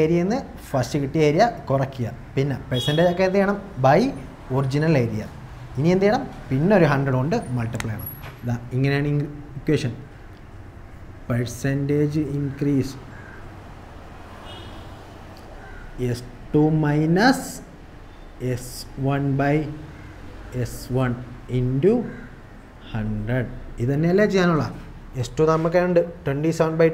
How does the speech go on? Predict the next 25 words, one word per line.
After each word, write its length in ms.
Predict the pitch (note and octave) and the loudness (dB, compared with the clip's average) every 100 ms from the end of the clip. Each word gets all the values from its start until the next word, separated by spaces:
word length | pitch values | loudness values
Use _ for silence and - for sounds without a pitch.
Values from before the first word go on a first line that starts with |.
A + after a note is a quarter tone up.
| F#3 | 4
ടു 60 | A#3 - C3 | 2 2 -4
എൽ 80 | B2+ | -4
സ്ക്വയർ. 240 | - C#3+ C3+ - - C3 | -2 0 -2 -4 -4 -4
എസ് 160 | - - | -4 -4
വൺ 120 | D3 D#3+ F3+ | -2 2 0
ഉണ്ട് 160 | E3 D#3+ - | 0 -2 -6
സിക്സ് 300 | - B2+ - C3+ | -6 -6 -2 -2
എൽ 80 | C3 A#2 | 0 -4
സ്ക്വയർ. 340 | - C3 B2+ - - - - - - - - - - - | -4 -2 -2 -4 -10 -16 -18 -18 -18 -18 -18 -18 -18 -8
ട്വൻറ്റി 380 | B2 A#2+ B2 C3+ C3+ - | -2 0 0 0 -2 0
സെവൻ 260 | C3 C#3+ C#3+ C#3+ | 0 0 -2 0
ബൈ 100 | D3 C#3+ - - - - | 0 0 -4 -12 -12 0
ടു 100 | D#3+ F#3+ G#3+ - B2+ | 4 4 4 0 -2
എൽ 100 | B2 B2+ B2 | 0 -2 -2
സ്ക്വയർ 340 | - B2+ B2 A#2+ B2 | -2 0 2 0 0
മൈനസ് 500 | B2+ C3 C3+ C3+ - - - | -2 -2 -2 -4 -8 -10 -2
സിക്സ് 360 | E3+ F3 - - D3 | 0 0 -4 -4 0
എൽ 100 | B2 A#2 A#2 | 0 0 -4
സ്ക്വയർ 340 | - C3 C3 B2+ C3 | -2 2 2 2 0
by 160 | C#3 D3 D3 D3 - - - - - - - - - - | 0 0 0 -4 -8 -10 -10 -10 -12 -12 -14 -14 -12 -2
സിക്സ് 360 | B2 B2 - B2+ B2+ | -2 -2 -6 -2 0
എൽ 100 | B2 A#2+ | 0 -4
സ്ക്വയർ 340 | - C3 B2+ B2 - - - B2 | -6 -2 -2 -2 -8 -16 -8 -4
into 300 | B2 C3+ F#3 D#3 - - - - - - - - - - - - | -2 0 0 0 -6 -12 -14 -14 -14 -14 -14 -14 -12 -12 -10 -6
ഹൺഡ്രഡ്. 540 | A2+ G#2+ G#2+ C#3+ C3+ | -4 -2 0 0 0